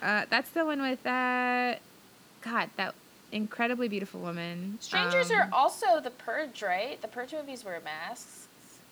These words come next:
Speaker 1: They're similar to that, but The Purge is, I don't think they would be referencing The Purge.
Speaker 2: Oh, okay.
Speaker 1: It's kinda new, right?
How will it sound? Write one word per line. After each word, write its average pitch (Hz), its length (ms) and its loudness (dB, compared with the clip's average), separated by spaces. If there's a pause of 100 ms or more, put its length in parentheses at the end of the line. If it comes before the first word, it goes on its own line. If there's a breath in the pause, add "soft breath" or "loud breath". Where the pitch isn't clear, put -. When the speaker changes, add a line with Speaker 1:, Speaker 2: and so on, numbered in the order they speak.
(140)
Speaker 1:
They're 311 160 4
similar 170 420 0
to - 80 -10
that, - 120 -8
but 254 100 0
The 233 60 -2
Purge 277 240 -2
is, 240 160 -2 (540)
I 294 140 0
don't 349 140 0
think 285 120 -2
they 240 100 0
would 196 100 -2
be 180 60 -6
referencing 160 480 -8
The - 100 -14
Purge. - 380 -12
Speaker 2:
Oh, - 40 -6 (140)
okay. - 100 -18
Speaker 1:
It's - 80 -20
kinda 98 360 -10
new, - 140 -14 (220)
right? 453 480 0